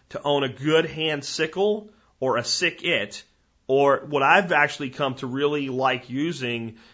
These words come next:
is called a corn knife. Uh, and the corn knife looks like a pretty good sized heavy duty sickle. I got mine for, like, fourteen bucks from Tractor Supply.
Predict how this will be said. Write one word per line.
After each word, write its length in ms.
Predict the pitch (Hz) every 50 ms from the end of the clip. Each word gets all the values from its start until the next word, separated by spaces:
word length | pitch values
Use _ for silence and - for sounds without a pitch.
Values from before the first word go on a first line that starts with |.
| _ -
is 160 | 120 113 -
called 280 | - - 147 135 113
a 40 | 110
corn 340 | - - 143 139 139 127 113
knife. 340 | 92 - - - - - - _ _ _ _ _ _ _ _ -
Uh, 280 | - 110 113 113 113 -
and 160 | 113 123 123
the 40 | 117
corn 300 | 110 - 170 185 196 185
knife 240 | 175 151 143 123 139
looks 180 | 151 147 -
like 120 | - 131 123
a 40 | 120
pretty 240 | - - 156 147
good 220 | 131 123 143 135 135
sized 340 | - 135 120 117 117 - -
heavy 200 | 143 135 131 123
duty 240 | 127 127 120 104
sickle. 580 | 104 - - - 156 147 - 95 90 101 107 - - _ _ _ -
I 100 | - 123
got 160 | 131 120 123
mine 260 | 135 139 139 143 139
for, 100 | - 131
like, 280 | 120 113 104 104 - _ -
fourteen 560 | 160 165 175 175 170 - 175 165 151 143 131
bucks 260 | 139 139 139 139 -
from 160 | - 131 113
Tractor 480 | 113 - 127 123 123 123 123 - 120 110
Supply. 720 | - - 113 104 - - 135 135 123 90 73 69 80 -